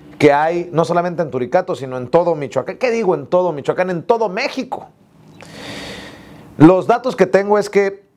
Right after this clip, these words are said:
el cincuenta por ciento de los michoacanos viven hacinados en casas de menos de cuarenta metros cuadrados. El sesenta por ciento de la población en Michoacán vive en pobreza y hasta en pobreza extrema.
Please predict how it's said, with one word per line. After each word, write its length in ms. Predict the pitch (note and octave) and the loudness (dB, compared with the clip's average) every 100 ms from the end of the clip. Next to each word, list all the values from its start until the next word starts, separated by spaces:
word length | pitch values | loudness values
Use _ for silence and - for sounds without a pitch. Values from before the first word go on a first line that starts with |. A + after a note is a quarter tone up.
| - | 0
el 220 | E3 D3 | 0 0
cincuenta 840 | - E3+ D3+ G3+ B3+ C4 C4 C4 | -4 -4 0 2 2 2 -2 0
por 220 | F#3+ D#3 | -2 -2
ciento 440 | - F3+ E3+ E3+ D#3+ | 0 -2 0 0 0
de 100 | D3 | 0
los 140 | C#3+ | -4
michoacanos 600 | C#3+ C3+ D3 F3 G3+ G3+ | -6 -2 0 2 0 -2
viven 480 | E3+ F#3 F#3+ F#3 F3 | -2 0 0 -2 -4
hacinados 720 | D3 C#3+ D3+ D3 F3 F#3+ G3 | -2 -2 -2 -4 -2 -2 -6
en 180 | D#3+ C3+ | -8 -10
casas 440 | - F#3+ F#3 G3 D3+ | -4 -4 -2 -4 -4
de 80 | |
menos 240 | C3+ D#3+ E3 | -4 -4 -4
de 80 | C#3 | -2
cuarenta 340 | C3+ C#3+ C#3+ | -2 -2 -4
metros 320 | C#3 C3+ C#3 | -6 -10 -10
cuadrados. 680 | - A2 D#3 G#3+ B3+ B3+ _ _ _ - - - - - | -4 0 0 0 -4 -12 _ _ _ -20 -18 -18 2 4
El 180 | F3 | 6
sesenta 520 | - F3 G#3+ A3+ A3+ - | 4 2 2 4 0 0
por 180 | E3 | -2
ciento 320 | D#3 G3+ G3 G3 | 0 -2 0 0
de 120 | E3 | 2
la 160 | D3+ | 0
población 640 | - D#3 D#3 D3+ D3 A3 A#3 | -2 -2 -2 -4 -2 -2 -2
en 140 | G3 | -6
Michoacán 600 | D#3+ C#3+ C3 E3 F#3+ F#3+ | -4 -4 0 0 -2 -2
vive 200 | F3 F3+ | 0 0
en 80 | D#3 | 0
pobreza 440 | C#3+ C3+ F3+ G3 | -2 -2 -2 -2
y 60 | F3 | -2
hasta 220 | C#3 C#3 | -2 -4
en 100 | B2+ | -4
pobreza 440 | A#2+ B2 C#3+ - | -4 -2 -2 -4
extrema. 640 | G#2 - D#3 G3+ A#3 A#3+ | -8 -2 0 0 0 -4